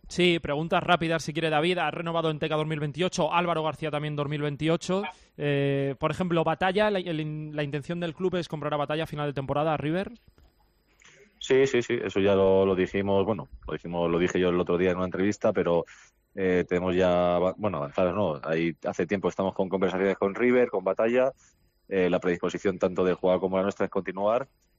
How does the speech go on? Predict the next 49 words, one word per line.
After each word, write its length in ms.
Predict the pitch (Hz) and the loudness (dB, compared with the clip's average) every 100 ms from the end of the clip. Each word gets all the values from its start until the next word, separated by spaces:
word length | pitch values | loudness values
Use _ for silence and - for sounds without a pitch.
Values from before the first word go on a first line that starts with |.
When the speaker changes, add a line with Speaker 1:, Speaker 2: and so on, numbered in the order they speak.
| _ | _
Speaker 2:
y 140 | - 101 | 0 2
estamos 500 | 90 - 90 90 95 | 2 0 -4 -4 -6
intentando 480 | 90 87 87 90 | -6 -2 -2 -2
llegar 220 | 87 90 90 | 0 0 0
a 20 | |
un 60 | |
acuerdo 220 | 87 92 90 | 0 0 0
con 140 | 90 | 0
River 220 | 95 98 | 0 0
para, 380 | 110 95 82 82 - - | 2 2 0 -4 -8 -4
para 220 | 92 87 | 0 0
poder, 520 | 90 87 90 92 90 | 0 2 2 2 0
eh, 760 | 76 90 90 90 90 90 90 95 - _ _ _ _ _ _ 113 101 104 | 0 2 2 2 2 2 0 -4 -14 _ _ _ _ _ _ -18 -16 -10
que, 220 | - 92 90 | -2 0 2
que, 300 | 98 95 87 | 0 0 0
que 60 | 95 | 2
Augusto 420 | 92 107 - 95 | 2 0 0 -2
siga 220 | 101 98 | 2 2
con 100 | 95 | 2
nosotros 260 | 92 - 95 | -2 -4 -4
mucho 200 | 90 92 | -2 -2
tiempo 200 | 92 107 | 0 0
porque 320 | 101 90 87 | 2 2 2
creemos 280 | 90 87 - | 0 0 -4
que 60 | |
es 100 | 85 | -4
una 100 | 87 | -2
pieza 240 | 87 - 87 | -2 -2 -2
muy, 240 | 87 85 | -2 -2
muy 140 | 87 | -2
importante 360 | 82 82 90 82 | -2 -2 -2 -2
en 40 | 80 | -4
el 80 | |
equipo. 300 | 78 85 - - _ _ _ - | -4 -4 -6 -8 _ _ _ -6
Speaker 1:
¿Han 160 | 151 | -4
llegado 300 | 175 202 196 | -2 -2 -2
ofertas 480 | 165 196 180 190 156 | -4 -6 -4 -4 -4
firmes 440 | - 180 175 156 | -6 -6 -6 -10
por 240 | - 156 - | -6 -6 -2
Ratiu 480 | 160 170 214 233 - | -2 -2 -4 -4 -4
o 640 | 160 147 147 143 143 151 | -2 -2 -2 -2 -2 -2
ha 80 | 165 | -4
sido 320 | - 175 165 | -2 0 2
más 220 | 165 160 | 0 -2
interés 480 | 180 156 160 160 147 | -2 0 0 0 -2
que 160 | 156 147 | -4 -2
una 220 | 156 147 | -2 -4
propuesta 480 | 156 139 151 - 127 | -4 -2 -2 -4 -6
firme? 380 | 131 113 107 | -8 -10 -14